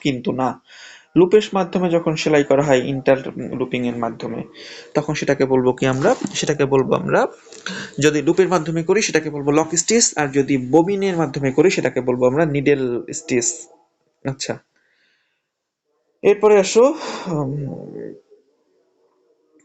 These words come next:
ববিন উইন্ডার বলতে কি বোঝায়, গ্যাদারিং বলতে কি বোঝায়, কিছু অপ্রয়োজনীয় বহু সেলাইকে বলা হয় গ্যাদারিং, এগুলো নিয়ে আলোচনা করছি অনেক।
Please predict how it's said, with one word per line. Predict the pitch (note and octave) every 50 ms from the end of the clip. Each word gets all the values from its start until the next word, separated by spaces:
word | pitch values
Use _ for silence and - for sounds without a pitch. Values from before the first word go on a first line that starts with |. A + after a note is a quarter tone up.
| _ _ - - - C#3 C#3
ববিন | C#3+ E3 E3 F#3+ F#3 F#3
উইন্ডার | F3+ F3 E3+ F3 E3+
বলতে | D#3+ D#3+ D#3+ E3 D#3
কি | D#3 D#3+
বোঝায়, | D3+ D#3+ D#3 F3 E3+ D#3+
গ্যাদারিং | D3+ D3 C3+ C#3+ C#3+ D3 C#3+
বলতে | C#3 C#3+ C3+ C3+ C3+
কি | - C#3+
বোঝায়, | C3+ C#3+ C#3 C3+ D3+ D3 D3 D3+
কিছু | D3+ D3 D3+ - C#3
অপ্রয়োজনীয় | C3 - C3 C3 C3 C3+ C3 C3 C3
বহু | C3 C3 B2+ B2+
সেলাইকে | - - C3 B2+ B2+ C3
বলা | B2+ B2+ B2+ B2+
হয় | C3 C3 C3
গ্যাদারিং, | C3 C3 B2+ B2 B2 C3 C3
এগুলো | B2+ B2+ B2+ B2+
নিয়ে | B2+ B2+
আলোচনা | B2+ B2 A#2+ A#2+ B2 B2
করছি | B2 B2 B2 - - C3+
অনেক। | B2+ B2 B2+ C3+ D#3+ E3 -